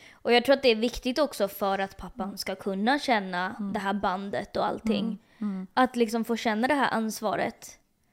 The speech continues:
Speaker 2: Ja, exakt.
Speaker 1: För det vet man ju med allt, alltså med jobb och allting
Speaker 2: Mm.
Speaker 1: sånt. Får du inte hundra procent ansvar
Speaker 2: Mm.
Speaker 1: eller att du känner att ingen, eller alltså att man inte litar på en,
Speaker 2: Mm.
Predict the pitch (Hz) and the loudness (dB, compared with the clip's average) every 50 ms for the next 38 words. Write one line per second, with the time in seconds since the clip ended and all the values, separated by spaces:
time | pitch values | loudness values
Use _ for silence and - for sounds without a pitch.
0 | _ - - 233 247 254 254 247 247 247 240 233 233 - 269 294 277 277 285 294 | _ -4 0 2 4 6 6 6 6 4 4 2 2 6 8 8 10 10 8 8
1 | 247 277 320 320 320 285 285 269 247 240 226 220 - - - 330 370 - 254 - | 8 4 4 4 4 2 2 4 4 4 2 2 2 4 4 4 4 2 0 0
2 | 214 214 226 240 233 233 233 277 302 285 233 220 214 233 233 226 220 208 - 226 | -2 0 0 2 2 2 4 4 2 2 2 2 4 6 6 6 4 2 -2 -2
3 | 214 214 202 - - - 262 254 - - - _ - - - - _ - - - | -2 -2 -2 -2 -4 -4 -6 -8 -10 -14 -20 _ -20 -20 -20 -20 _ -6 2 4
4 | 269 302 294 311 285 240 233 - 233 226 233 226 220 214 214 226 220 - - 208 | 4 6 6 4 2 2 2 2 2 2 2 2 2 0 0 -2 -6 -4 -4 -4
5 | 202 202 - 240 226 220 214 202 185 - - 214 214 202 202 202 196 202 208 214 | -4 -2 0 0 0 0 0 -2 -4 -6 -4 -2 0 0 2 2 0 0 -2 -4
6 | 208 - - - - 214 208 208 233 240 233 233 220 208 - - 233 - - 226 | -6 -8 -14 -18 -12 -8 -2 2 2 4 4 4 4 2 2 -2 -2 0 0 0
7 | 214 214 208 - - 233 233 226 220 208 202 208 208 - - _ _ - - 233 | 0 0 -2 -2 -4 -2 -2 0 0 0 0 -2 -2 -4 -6 _ _ -4 0 2
8 | 226 220 214 220 214 226 233 233 233 226 220 214 220 254 269 247 - - - - | 2 0 0 -2 0 2 2 2 2 2 0 0 0 2 2 0 0 0 2 4
9 | 294 277 277 - - - 269 - - 214 220 220 214 208 208 202 196 196 202 | 4 4 4 0 0 0 2 2 2 2 2 2 0 -2 -6 -6 -8 -8 -10